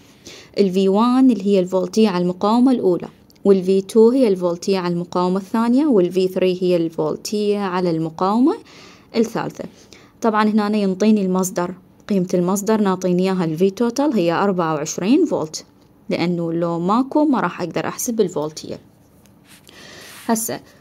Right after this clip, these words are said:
أول خطوة يريد من عندي هي ال في وان. شلون أحسبها؟ ال في وان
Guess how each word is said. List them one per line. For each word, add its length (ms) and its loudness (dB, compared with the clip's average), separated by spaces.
أول 220 -2
خطوة 340 0
يريد 260 2
من 140 2
عندي 500 -4
هي 360 -2
ال 140 -4
في 160 -2
وان. 220 -8
شلون 340 -4
أحسبها؟ 520 -10
ال 80 -4
في 200 0
وان 380 -4